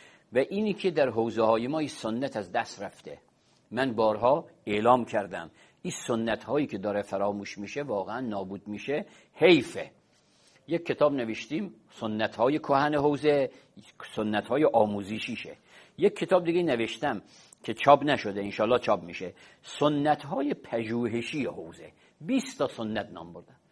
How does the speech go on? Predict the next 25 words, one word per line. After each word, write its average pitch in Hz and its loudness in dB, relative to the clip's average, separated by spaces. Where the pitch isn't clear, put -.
آقا، 185 4
یکی 135 -2
از 110 -4
سنت‌های 113 -4
رایج 101 0
قدیم 104 -4
حوزه‌های 95 -4
ما 120 -6
این 131 -6
بوده، 143 -2
تعامل 139 8
بین 127 2
علما. 80 -6
یعنی 196 4
یک 202 6
عالمی 151 6
که 127 -8
یک 131 -2
علمی 131 2
نداشته، 135 0
از 135 2
عالم 139 2
دیگر 120 2
یاد 165 4
می‌گرفته 175 -2